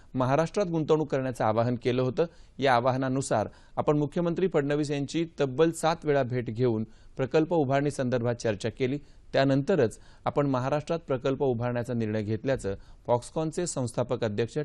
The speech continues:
टेरी गोऊ यांनी करारावर स्वाक्षऱ्या केल्यानंतर स्पष्ट केलं. नागरी विकास मंत्रालयानं घनकचरा व्यवस्थापनासह स्वच्छतेसंदर्भातल्या इतर बाबी लक्षात घेऊन केलेल्या सर्वेक्षणानुसार स्वच्छ भारत मानांकनात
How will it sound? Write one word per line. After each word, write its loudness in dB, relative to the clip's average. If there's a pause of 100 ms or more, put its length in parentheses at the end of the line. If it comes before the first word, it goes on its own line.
(100)
टेरी -2
गोऊ 0 (340)
यांनी 2
करारावर -2 (280)
स्वाक्षऱ्या -4
केल्यानंतर -4
स्पष्ट -12
केलं. -14 (2000)
नागरी 6
विकास 6
मंत्रालयानं 4
घनकचरा 2
व्यवस्थापनासह 0
स्वच्छतेसंदर्भातल्या 0
इतर 0
बाबी 0
लक्षात -4
घेऊन 2
केलेल्या 0
सर्वेक्षणानुसार -2
स्वच्छ -6
भारत 2
मानांकनात -4